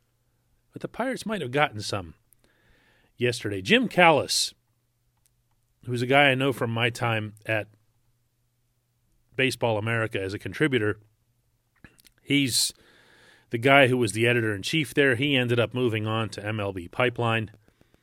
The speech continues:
Same line of work, same level of expertise. Actually, I'm sure he's only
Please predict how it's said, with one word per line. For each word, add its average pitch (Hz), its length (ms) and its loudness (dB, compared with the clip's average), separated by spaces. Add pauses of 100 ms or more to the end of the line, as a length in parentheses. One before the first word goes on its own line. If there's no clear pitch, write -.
(560)
Same 156 400 2
line 127 260 0
of 104 100 -6
work, 107 360 -4 (360)
same 143 520 0
level 123 360 0
of 104 120 -4
expertise. 101 640 -8
Actually, 131 380 2
I'm 127 100 2
sure 139 240 2
he's 139 220 4
only 156 340 2